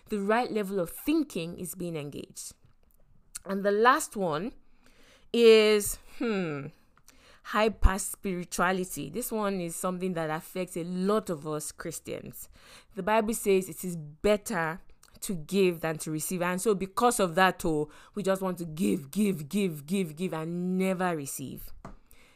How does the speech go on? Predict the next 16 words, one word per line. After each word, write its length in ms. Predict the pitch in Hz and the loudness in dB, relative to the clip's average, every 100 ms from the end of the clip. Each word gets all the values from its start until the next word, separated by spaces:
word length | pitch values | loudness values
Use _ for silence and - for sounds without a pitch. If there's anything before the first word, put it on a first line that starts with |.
| _ | _
So 200 | - 214 | -2 -2
taking 560 | - 277 240 269 247 | 0 0 0 0 0
that 180 | 196 190 | 0 -2
to 120 | - | -4
the 100 | 170 | -2
extreme, 640 | 170 - - 226 196 151 - _ | -2 -2 -8 -6 -6 -8 -14 _
right? 340 | 165 180 208 254 - _ | -8 -4 -4 -6 -20 _
You 120 | 190 | -6
are 100 | 190 | -4
the, 220 | 180 190 165 - | -2 -2 -4 -10
someone 560 | - - 240 233 233 208 | -14 -6 -2 0 -2 0
that 200 | 180 175 | -2 -2
loves 300 | 180 208 220 | 0 0 0
to 100 | 190 | -6
do 240 | 165 202 180 | -6 -4 -2
good. 340 | 175 156 - | -4 -4 -10